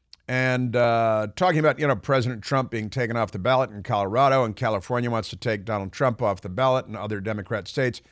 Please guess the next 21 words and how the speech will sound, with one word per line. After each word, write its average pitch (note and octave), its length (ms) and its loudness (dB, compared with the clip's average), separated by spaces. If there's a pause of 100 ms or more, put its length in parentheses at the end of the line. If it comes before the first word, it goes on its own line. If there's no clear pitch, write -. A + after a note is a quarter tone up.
(220)
want A2+ 200 -2
to C#3 100 -6
take B2 100 2
him A2 120 -2
off G#2 180 0
the G2+ 60 -6
ballot, B2+ 360 4 (400)
and A2+ 180 0
they A#2 80 2
want A#2 200 0
to A2 60 -4
fire B2+ 320 4
on A2 180 0
Fort A#2 300 -2
Sumter, D#3+ 540 0
and B2 140 0
they B2 60 0
want B2+ 220 0
their B2 140 0
slaves D3+ 500 2
back. F#2+ 380 -4